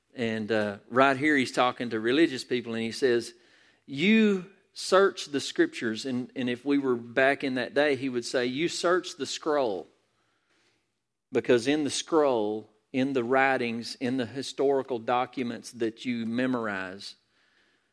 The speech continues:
you think you have eternal life in, in the, in the words.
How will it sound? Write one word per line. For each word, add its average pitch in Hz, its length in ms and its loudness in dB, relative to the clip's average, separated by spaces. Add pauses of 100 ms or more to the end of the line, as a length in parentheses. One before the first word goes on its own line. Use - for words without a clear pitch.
(260)
you 139 300 0
think 170 460 -2
you 143 120 0
have 143 220 0
eternal 139 480 -4
life 135 580 -4 (640)
in, 123 320 -4 (120)
in 127 260 -4
the, 113 220 -8 (360)
in 123 120 -6
the 120 100 -2
words. 113 680 -2